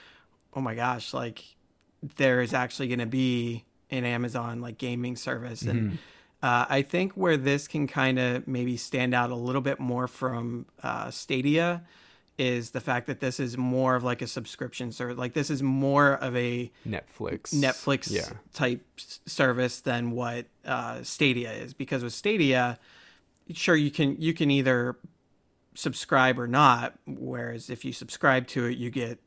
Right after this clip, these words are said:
Speaker 1: the free monthly games and everything. Whereas if you don't, you, you have to literally purchase every game. But even with Stadia, like, even if you pay for that subscription,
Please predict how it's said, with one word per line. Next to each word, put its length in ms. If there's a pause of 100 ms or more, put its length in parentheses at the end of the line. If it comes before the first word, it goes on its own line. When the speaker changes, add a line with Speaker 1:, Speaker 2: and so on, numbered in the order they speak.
Speaker 1:
the 80
free 260
monthly 360
games 360
and 100
everything. 640 (440)
Whereas 180
if 160
you 80
don't, 480 (520)
you, 320
you 160
have 240
to 80
literally 440
purchase 520
every 220
game. 320
But 140
even 280
with 140
Stadia, 480
like, 220
even 220
if 120
you 100
pay 260
for 120
that 200
subscription, 640